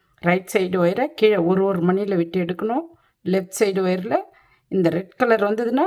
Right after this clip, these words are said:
பக்கத்தில் இது, இந்த, இந்த மணி வரும். மறுபடியும் ஒரு ரெட், ரெண்டு எல்லோ, ஒரு பிளாக் வரும். அதுக்கடுத்து இந்த எல்லோவுக்கு பக்கத்தில் ஒரு எல்லோ, ரெண்டு ரெட், ஒரு பிளாக் வரும்.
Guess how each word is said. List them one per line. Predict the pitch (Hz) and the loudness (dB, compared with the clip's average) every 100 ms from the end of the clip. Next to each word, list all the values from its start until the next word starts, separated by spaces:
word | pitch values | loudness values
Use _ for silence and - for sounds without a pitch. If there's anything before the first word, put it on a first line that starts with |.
| 392 | -2
பக்கத்தில் | - 196 262 226 262 349 - _ _ | -6 -4 -6 -2 -2 -2 -6 _ _
இது, | - 190 - | -12 -8 -4
இந்த, | 220 226 196 | -2 -2 -2
இந்த | 202 214 214 | -4 -2 -2
மணி | 196 180 | 0 0
வரும். | 147 - - | -2 -8 -16
மறுபடியும் | - 196 214 214 226 185 | -6 -2 -2 0 0 2
ஒரு | 190 208 | 2 2
ரெட், | 190 208 208 - - | 2 -2 -4 -8 -4
ரெண்டு | 185 196 190 | -4 -2 -2
எல்லோ, | 180 190 254 | -2 -2 -4
ஒரு | 453 175 175 | -2 0 0
பிளாக் | 165 170 156 | 2 0 0
வரும். | 156 143 - _ _ _ _ - _ | -6 -6 -12 _ _ _ _ -20 _
அதுக்கடுத்து | 214 220 220 220 - 330 - _ - | 0 2 0 -2 -2 -2 -4 _ -8
இந்த | 196 196 | -4 -2
எல்லோவுக்கு | 190 202 233 262 254 185 | 0 0 4 4 4 -2
பக்கத்தில் | 208 240 269 339 330 | -4 -2 0 0 0
ஒரு | 196 214 240 | 4 4 6
எல்லோ, | 233 233 247 302 - | 2 0 2 0 0
ரெண்டு | 190 202 220 | -2 2 2
ரெட், | 185 208 202 | 2 0 -2
ஒரு | - 196 190 165 | -6 -2 -2 2
பிளாக் | 175 175 | 2 2
வரும். | 160 143 - | -2 -6 -10